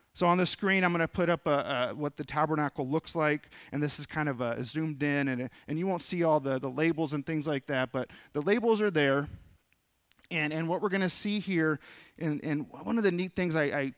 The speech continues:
pulled out of this passage this week is when you look at the text, what it does is it kind of starts in the inside, and then it kind of builds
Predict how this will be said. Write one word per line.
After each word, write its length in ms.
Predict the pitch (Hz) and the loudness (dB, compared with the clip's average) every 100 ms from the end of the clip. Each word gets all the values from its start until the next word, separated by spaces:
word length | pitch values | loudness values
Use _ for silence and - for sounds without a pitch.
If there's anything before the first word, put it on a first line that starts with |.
| _ _ | _ _
pulled 220 | - 190 | -4 0
out 160 | 180 180 | 2 2
of 80 | 170 | 0
this 160 | 160 | -2
passage 460 | - 156 156 - 147 | 0 0 0 -2 -6
this 200 | 143 - | -6 -2
week 220 | 151 135 | -2 -2
is 120 | 143 | -4
when 140 | 135 175 | -4 -4
you 80 | 170 | -2
look 300 | 170 208 214 | -2 -2 -2
at 160 | 196 | -2
the 80 | 160 | -4
text, 680 | - - 156 - - - - _ _ _ _ _ | -4 0 0 -2 -8 -10 -12 _ _ _ _ _
what 160 | 165 165 | -2 -2
it 120 | 156 | 0
does 260 | 196 196 | 0 0
is 120 | 170 151 | 0 -2
it 100 | 143 | -4
kind 220 | 180 185 | -4 -2
of 180 | 156 - - | -2 -2 -12
starts 400 | - - 180 175 | -12 -2 -2 0
in 80 | 180 | -4
the 140 | 160 | -4
inside, 540 | 165 170 185 180 196 - _ _ _ _ - | -4 -4 -4 -4 -4 -8 _ _ _ _ -8
and 120 | 156 | -2
then 120 | 151 | -2
it 100 | - | -4
kind 220 | - 165 | -4 -2
of 220 | 151 123 - | -2 -4 -6
builds 460 | 175 156 143 - | -4 -2 -4 -8